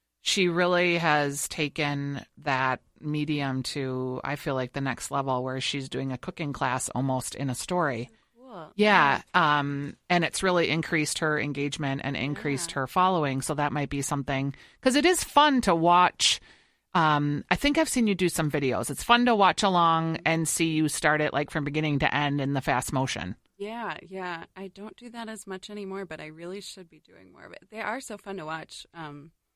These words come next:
Speaker 1: Are they hard to produce, and that's why you don't do 'em more?
Speaker 2: Mm, yeah, I guess so. Honestly, like, a lot of times I'm just really busy, you know, working on the, the cookies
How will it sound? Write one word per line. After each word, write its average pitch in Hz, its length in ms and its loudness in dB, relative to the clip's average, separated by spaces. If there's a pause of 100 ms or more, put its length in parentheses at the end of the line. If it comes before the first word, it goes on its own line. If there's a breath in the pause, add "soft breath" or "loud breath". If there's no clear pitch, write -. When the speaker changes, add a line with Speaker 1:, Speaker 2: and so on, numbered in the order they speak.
Speaker 1:
Are 214 80 6
they 226 120 6
hard 220 200 6
to 214 80 2
produce, 175 480 4
and 160 140 4
that's 143 200 2
why 156 80 4
you 147 80 4
don't 143 180 2
do 143 160 2
'em 147 80 2
more? 160 220 2
Speaker 2:
Mm, 185 140 -12 (680)
yeah, 381 340 -2
I 311 80 -8
guess 302 240 -8
so. 240 200 -6
Honestly, 233 540 -6
like, 196 180 -8
a 226 60 -10
lot 185 200 -6
of 220 80 -12
times 214 260 -14
I'm 185 140 -12
just 190 220 -20
really 165 260 -12
busy, 165 380 -14
you 170 200 -12
know, 160 140 -12
working 156 400 -14
on 156 160 -12
the, 143 320 -12 (200)
the 190 100 -18
cookies - 200 -20